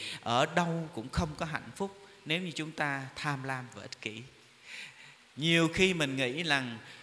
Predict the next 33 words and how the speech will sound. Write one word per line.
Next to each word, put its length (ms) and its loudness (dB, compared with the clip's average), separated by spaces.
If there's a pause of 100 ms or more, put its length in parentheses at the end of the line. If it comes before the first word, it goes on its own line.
(380)
nếu 240 6
mình 180 0
có 140 2
nhà, 500 4 (480)
nhà 240 4
cao 600 4
tầng 300 6 (640)
ở 160 0
mặt 200 0 (140)
tiền 380 4
mình 120 0
sẽ 140 4
hạnh 280 -2
phúc. 320 -2 (400)
Đó 160 2
là 100 2
cái 200 2
nghĩ 280 4
của 160 0
mình. 280 2 (220)
Còn 140 -4
cuộc 140 -2
sống 340 -2
cái 100 -2
đó 180 -2
không 200 -4 (100)
phải 200 4
là 100 0
chân 300 0
lý 180 0
để 80 -4
hạnh 240 -6
phúc. 160 -8